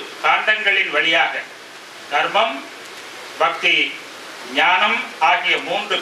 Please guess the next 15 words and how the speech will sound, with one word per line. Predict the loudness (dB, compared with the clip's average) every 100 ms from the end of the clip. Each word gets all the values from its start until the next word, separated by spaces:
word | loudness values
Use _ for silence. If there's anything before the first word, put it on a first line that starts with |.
| 2
காண்டங்களின் | 2 4 0 2 0 0 -2
நெறியில் | 0 2 0 -2 -4 -12 -16 -16 -16 -14 -14 -14 -12 -4 -2
அந்த | 2 2 2
ஈஸ்வரனை | 2 2 2 2 0 0 2
ஆராதிப்பவர்களுக்கு | 4 4 4 0 -4 -2 0 0 0 0 0 0 -4 -10 -12 -12 -12 -12 -10 -10 -10 -4 2
பிறவி | 4 4 0 0
துன்பத்திலிருந்து | 0 2 0 0 0 0 2
விட-, | 2 0 -4 -4
விடுபட | -2 2 2 2 2
அவ்வீஸ்வரன் | 0 -2 0 2 2 0 -8 -12 -4 0
அருள் | 0 0
புரிகிறான். | -2 -2 0 0 0 -4 -10 -10 -10 -10 -10 -10 -8 -8 -8 -8 -6 0 2
ஆராதனை | 6 6 6 2 2
செய்து | 2 2 2
வழிபடாமல் | 4 4 6 6 4 0